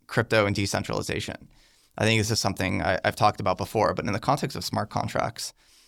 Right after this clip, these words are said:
the whole point is to be decentralized and, a-, and to not have a single point of failure. That's, like, the entire point of a blockchain, really. And so if you're gonna be consistent with that and honest about it, right, in order for you to be decentralized,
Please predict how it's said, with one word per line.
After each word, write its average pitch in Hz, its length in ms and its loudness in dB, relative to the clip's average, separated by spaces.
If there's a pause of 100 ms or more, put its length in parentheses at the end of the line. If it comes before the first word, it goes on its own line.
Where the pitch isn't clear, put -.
(160)
the 139 80 -2
whole 180 120 2
point 120 260 4
is 98 160 0
to 107 100 -2
be 92 220 2
decentralized 95 760 0
and, - 220 -4 (240)
a-, 98 180 0
and 98 400 -2 (280)
to - 100 -2
not 101 160 4
have 104 340 0
a 110 60 -2
single 104 260 -2
point 92 200 -2
of 90 60 -4
failure. 71 560 -2
That's, 110 180 -2
like, - 220 -6
the 107 120 -2
entire 113 320 2
point 87 300 -4
of - 200 -4
a - 60 -6
blockchain, - 500 -6
really. - 280 -6 (600)
And 117 120 0
so 131 80 6
if 120 80 4
you're 135 100 4
gonna 160 140 2
be 107 340 2 (100)
consistent - 560 0
with - 140 -6
that - 360 -4
and 107 100 -4
honest 120 520 0 (100)
about 87 280 -4
it, - 160 -10
right, 98 280 -2 (380)
in 117 120 0
order 120 260 0
for 139 160 -6
you 104 120 0
to 107 100 0
be 98 100 -2
decentralized, 113 840 -2